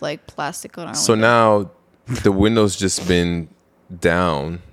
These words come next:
Speaker 2: I mean, not even down. It's just, there's no window on the,
Speaker 1: Honestly, it doesn't
Speaker 2: on the
Speaker 1: really
Speaker 2: right.
Speaker 1: matter, though.
Speaker 2: It doesn't matter. There's nothing in the car.
Speaker 1: There's nothing in the
Speaker 2: I just
Speaker 1: car
Speaker 2: don't
Speaker 1: for
Speaker 2: want
Speaker 1: the
Speaker 2: anybody,
Speaker 1: tape.
Speaker 2: I just don't want anybody to, like, steal the whole car.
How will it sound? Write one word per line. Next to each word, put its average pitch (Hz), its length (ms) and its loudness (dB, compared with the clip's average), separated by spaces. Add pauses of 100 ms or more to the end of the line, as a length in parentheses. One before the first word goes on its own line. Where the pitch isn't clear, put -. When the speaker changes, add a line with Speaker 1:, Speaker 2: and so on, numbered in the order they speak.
(120)
Speaker 2:
I - 60 -4
mean, 90 140 0
not 95 140 2
even 82 220 -4
down. 73 240 -6
It's - 120 -8
just, - 280 -10 (120)
there's 95 240 0
no 90 120 2
window 76 380 -6
on 60 100 -12
the, - 60 -4
Speaker 1:
Honestly, 269 280 2
it 466 40 2
doesn't 392 180 -2
Speaker 2:
on 370 60 0
the 269 40 2
Speaker 1:
really - 100 0
Speaker 2:
right. 226 100 0
Speaker 1:
matter, 220 100 -4
though. 101 240 -8 (140)
Speaker 2:
It 104 80 -6
doesn't 151 240 0
matter. 107 180 2
There's 95 220 -4
nothing 120 280 -2
in 117 60 -2
the 101 80 -2
car. 104 380 -2
Speaker 1:
There's 214 180 -6
nothing 220 280 -6
in 247 80 -6
the 247 60 -4
Speaker 2:
I 104 40 2
just 113 140 0
Speaker 1:
car - 40 -2
Speaker 2:
don't 123 160 0
Speaker 1:
for 110 60 0
Speaker 2:
want 107 120 2
Speaker 1:
the 107 80 0
Speaker 2:
anybody, 98 340 0
Speaker 1:
tape. - 160 -14
Speaker 2:
I 98 120 -2
just 113 180 -6
don't 98 140 0
want 92 180 2
anybody 90 320 0
to, 87 120 -2
like, 82 180 -4
steal - 360 0
the 73 120 -2
whole 80 220 0
car. - 320 -8